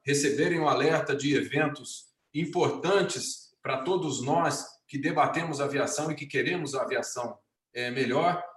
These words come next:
nós que convergimos, divergimos em alguns pontos, mas sempre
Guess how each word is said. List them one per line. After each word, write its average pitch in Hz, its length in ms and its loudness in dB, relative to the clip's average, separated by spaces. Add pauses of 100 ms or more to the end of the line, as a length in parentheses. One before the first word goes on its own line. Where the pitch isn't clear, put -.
(120)
nós 147 200 -2
que 143 140 -8
convergimos, 156 1200 0
divergimos 208 600 4
em - 20 2
alguns 196 300 2
pontos, 254 460 4 (460)
mas 185 200 2
sempre 277 760 2